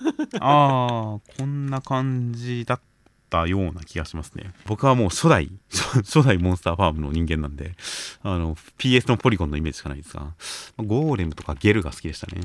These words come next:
Speaker 1: なるほどね。<laughs> まあまあまあ、じゃあ、でも、残念ながらそのモンスターが生きる展開はグリーングリーングリーンズでは描けさ-、なさそうで、ちょっとた-、かわいそうだなと思いましたね。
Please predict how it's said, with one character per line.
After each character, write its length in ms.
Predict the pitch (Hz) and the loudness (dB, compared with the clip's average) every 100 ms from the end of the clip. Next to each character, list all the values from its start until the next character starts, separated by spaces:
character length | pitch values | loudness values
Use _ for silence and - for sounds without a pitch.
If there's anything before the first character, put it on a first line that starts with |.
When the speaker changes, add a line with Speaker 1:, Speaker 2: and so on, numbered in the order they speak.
| 98 - - - - - _ _ _ - - | -10 -14 -20 -20 -20 -20 _ _ _ -20 -10
Speaker 1:
な 160 | 110 | -6
る 60 | 101 | -6
ほ 100 | 95 | -10
ど 80 | 92 | -4
ね。 140 | 139 - 494 415 - - - | -2 2 2 2 -2 -12 -16
<laughs> 520 | - _ _ _ - | -18 _ _ _ -12
ま 100 | 120 | -10
あ 40 | |
ま 140 | 107 104 | -8 -12
あ 20 | |
ま 120 | 98 | -14
あ、 20 | 95 | -12
じ 100 | 107 | -10
ゃ 60 | |
あ、 200 | 92 82 - | -10 -12 -16
で 60 | |
も、 80 | 104 - - - | -16 -14 -18 -12
残 160 | - 147 | -4 -2
念 80 | 147 | -2
な 60 | |
が 80 | 139 | -4
ら 40 | 101 | -6
そ 140 | 120 | -4
の 60 | 123 | 2
モ 100 | 170 | 2
ン 60 | |
ス 80 | - | 4
タ 100 | 135 | 2
ー 40 | |
が 60 | 98 | 0
生 40 | 98 | -2
き 100 | 147 | -2
る 80 | |
展 160 | - 95 | -2 -4
開 120 | 101 | -4
は 120 | 90 | -6
グ 180 | 90 139 | -4 0
リ 100 | 143 | 0
ー 60 | 143 | 0
ン 20 | |
グ 100 | 147 | 0
リ 80 | 147 | 0
ー 40 | |
ン 20 | 139 | 0
グ 100 | 147 | -2
リ 60 | |
ー 40 | 123 | -2
ン 20 | |
ズ 40 | |
で 60 | 90 | -6
は 60 | |
描 80 | - | -10
け 60 | - | -6
さ-、 140 | 135 - _ _ | -6 -8 _ _
な 120 | - 143 | -2 0
さ 60 | |
そ 80 | 160 | -2
う 20 | |
で、 140 | 92 90 | -6 -10
ち 180 | - - | -14 -14
ょ 40 | |
っ 20 | |
と 0 | |
た-、 260 | - - 151 _ | -6 -4 -4 _
か 100 | - | 2
わ 60 | 156 | 2
い 40 | |
そ 80 | 147 | 4
う 20 | |
だ 60 | 117 | 2
な 60 | - | 0
と 60 | |
思 80 | 82 | -4
い 20 | |
ま 40 | - | -10
し 60 | |
た 80 | |
ね。 100 | 92 | -6